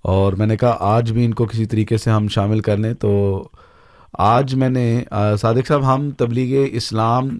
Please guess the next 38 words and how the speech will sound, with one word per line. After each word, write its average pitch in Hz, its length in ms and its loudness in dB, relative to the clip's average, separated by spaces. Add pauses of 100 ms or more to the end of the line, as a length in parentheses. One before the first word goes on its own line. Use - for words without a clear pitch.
(140)
آ، 113 300 -2
کے 113 180 -2
بارے 110 260 2
میں 113 140 0
بات 98 280 0
کر 101 180 -2
رہے 113 180 -2
ہیں، 110 240 -2 (560)
جہاد 104 280 4 (140)
کبیرہ 110 360 0
کے 120 100 0
بارے 107 240 0
میں 110 80 0
بات 104 280 0
کر 110 140 -2
رہے 104 80 0
ہیں، 117 140 0
جو 120 140 -2
قرآن 101 320 -2
کریم 104 280 -2
میں 107 160 -2
اللہ 98 140 -2
تعالیٰ 101 220 -2
فرماتا 95 400 -4
ہے 98 100 0
کہ 98 100 -4
وَجَاهِدْهُمْ 95 680 0
بِهِ 95 220 0
جِهَادًا 87 480 0
كَبِيرًا، 92 440 -2 (720)
اور 110 220 2
کس 135 260 -2
طرح 120 440 2 (120)
جماعت 101 380 0
احمدیہ 113 480 2
کو 107 140 0
اللہ 101 160 2
تعالیٰ 107 320 0